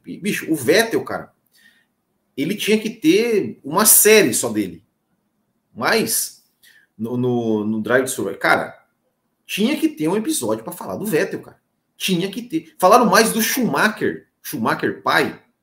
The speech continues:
que também merecido, ok, não tô, não tô discutindo isso, mas falaram mais do Schumacher do que do Vettel, cara,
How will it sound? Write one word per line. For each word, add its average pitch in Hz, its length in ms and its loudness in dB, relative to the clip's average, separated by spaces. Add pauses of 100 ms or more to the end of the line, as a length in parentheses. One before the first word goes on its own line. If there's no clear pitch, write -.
(100)
que 127 120 -16
também 107 420 -6
merecido, 98 680 -6
ok, 104 600 -2
não 95 140 -12
tô, 113 120 -10
não 95 180 -10
tô 113 160 -8
discutindo 104 420 -12
isso, - 320 -8 (560)
mas 160 240 0
falaram 196 340 4
mais 208 280 2
do 240 80 -4
Schumacher 175 760 -2 (1000)
do 156 140 -6
que 185 120 -10
do 254 120 -4
Vettel, 226 420 0
cara, - 240 -14